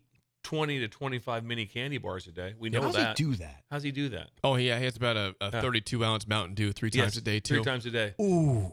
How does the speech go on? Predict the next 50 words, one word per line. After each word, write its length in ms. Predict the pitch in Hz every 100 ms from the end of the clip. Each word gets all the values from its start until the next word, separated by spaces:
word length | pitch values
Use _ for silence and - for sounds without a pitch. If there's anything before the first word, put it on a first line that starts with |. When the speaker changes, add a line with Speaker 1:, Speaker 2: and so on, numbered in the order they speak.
| -
Speaker 1:
So 140 | 156
he's, 280 | 139 208 160
he's, 240 | - 202
Speaker 3:
Re-, 100 | 147 175
Speaker 1:
he 80 | 151 -
Speaker 3:
regular. 340 | 147 147 156 175
Speaker 2:
Leaded? 260 | 190 233 - _
Speaker 3:
Le-, 120 | 151
Speaker 1:
He 180 | 151 -
Speaker 3:
leaded. 220 | 135 117 143
Speaker 1:
leaded. 380 | 135 113 98 - _
So 120 | 190 180
Speaker 2:
Ooh. 40 |
Speaker 1:
he's 260 | 196 262 202
at 120 | -
somewhere 380 | - 170 160 147
between, 320 | 131 147 143
he's 160 | 175 196
probably 380 | 175 165 143
at 60 | 117
Speaker 2:
That's 180 | 110 113
Speaker 1:
about, 100 | -
Speaker 2:
trouble. 320 | 170 127 92 -
Speaker 1:
he's 160 | 208
a 60 | 165
solid 420 | - 180 165 147
half 280 | 131 139 -
pound 220 | 143 127
of 60 | 101
sugar 320 | - 107 95
a 60 | 90
day. 240 | 87 80 - _
Speaker 2:
Holy 400 | - 285 214 139
God. 500 | 113 110 104 82 110
Speaker 1:
Half 220 | 135 -
pound 180 | 135 117
of 60 |
sugar. 140 | 117 110
If 160 | 127 160
I 80 | 175
had 140 | 190
a 40 |
half 200 | 160 160
pound 80 | 165
of 60 | 147
sugar 140 | 147
a 20 | 139
day, 100 | 131
I'd 100 | 117
be 160 | 98